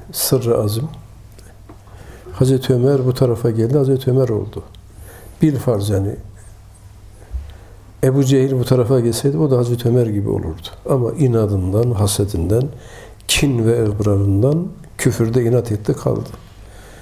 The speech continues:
Peygamberimiz bak, İslamiyet'i bak,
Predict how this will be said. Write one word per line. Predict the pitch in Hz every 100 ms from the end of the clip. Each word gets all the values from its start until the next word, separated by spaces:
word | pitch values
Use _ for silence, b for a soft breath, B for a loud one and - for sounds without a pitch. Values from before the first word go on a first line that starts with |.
| B -
Peygamberimiz | 135 123 117 113 110 160 135
bak, | 127 - B B B -
İslamiyet'i | 131 - 127 120 110 107 - 160 180 - -
bak, | -